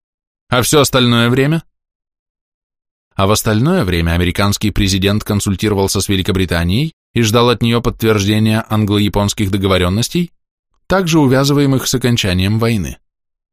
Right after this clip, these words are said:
Невозмутимо закончил Ламсдорф. «В испрошении высочайшей аудиенции американский посланник уверяет о неотложности сего дела», — криво усмехнулся Николай.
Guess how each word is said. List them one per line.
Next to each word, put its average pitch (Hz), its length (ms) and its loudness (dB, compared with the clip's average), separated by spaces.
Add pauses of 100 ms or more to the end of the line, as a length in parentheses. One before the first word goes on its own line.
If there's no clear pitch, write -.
(140)
Невозмутимо 87 680 0
закончил 92 520 -2
Ламсдорф. 78 520 -4 (1200)
«В 117 120 2
испрошении 127 580 0
высочайшей 117 720 0
аудиенции 110 640 0
американский 110 600 0
посланник 110 580 0
уверяет 110 400 2
о 113 40 0
неотложности 107 720 0
сего 131 300 0
дела», — 87 400 -4 (560)
криво 82 280 -4
усмехнулся 82 600 -4
Николай. 85 500 -4